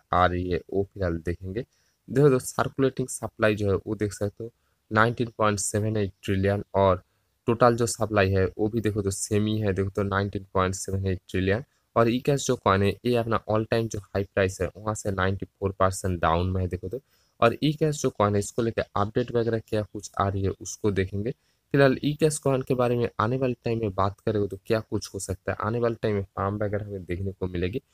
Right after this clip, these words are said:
और ई कैश जो कॉइन है, इसके Twitter हैंडल में वन हंड्रेड टेन के के आसपास फॉलोअर हो चु-, चुका था। फिलहाल रिसेंट टाइम में फॉलोअर जो है, वो घट चुका है थोड़ी सी, देखो तो तीन चार के के आसपास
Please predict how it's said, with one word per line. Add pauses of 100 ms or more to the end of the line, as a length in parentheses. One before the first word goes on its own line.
(260)
और
ई
कैश
जो
कॉइन
है,
इसके
Twitter
हैंडल
में (160)
वन
हंड्रेड (100)
टेन
के
के
आसपास
फॉलोअर
हो
चु-, (340)
चुका
था। (720)
फिलहाल
रिसेंट
टाइम
में (120)
फॉलोअर
जो
है,
वो
घट
चुका
है
थोड़ी
सी,
देखो
तो (600)
तीन
चार
के
के
आसपास